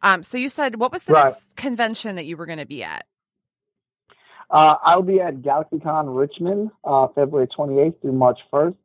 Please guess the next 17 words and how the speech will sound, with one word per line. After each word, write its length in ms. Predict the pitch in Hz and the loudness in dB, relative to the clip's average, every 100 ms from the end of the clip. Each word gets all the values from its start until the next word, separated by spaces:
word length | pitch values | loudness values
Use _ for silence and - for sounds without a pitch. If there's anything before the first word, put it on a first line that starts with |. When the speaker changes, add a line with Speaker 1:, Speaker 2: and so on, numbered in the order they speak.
| _ _ _ _ | _ _ _ _
Speaker 2:
And 120 | 147 | -2
the 60 | 131 | 0
very 260 | 123 131 127 | 2 2 2
next 260 | 135 - | 0 0
weekend, 420 | 147 131 143 139 | -2 -2 -2 -2
I 140 | 131 127 | 0 2
will 140 | 131 | 2
be 160 | 131 135 | 2 2
at 120 | 123 | 2
Wizard 440 | 110 139 147 143 127 | 2 0 2 -2 0
World 500 | 143 139 139 135 139 _ _ _ | 4 4 2 0 -8 _ _ _
Cleveland. 560 | - - 156 165 214 311 _ _ _ _ _ _ _ _ - | -8 2 4 6 4 0 _ _ _ _ _ _ _ _ 0
Um, 560 | 139 135 131 127 123 135 | 2 4 4 2 -2 0
I'm 240 | 135 131 131 | 0 2 -2
also 460 | 127 135 - 143 131 | 0 0 0 -4 0
at 280 | 120 113 | -2 -4
Gem 340 | 107 131 127 | -4 -2 -2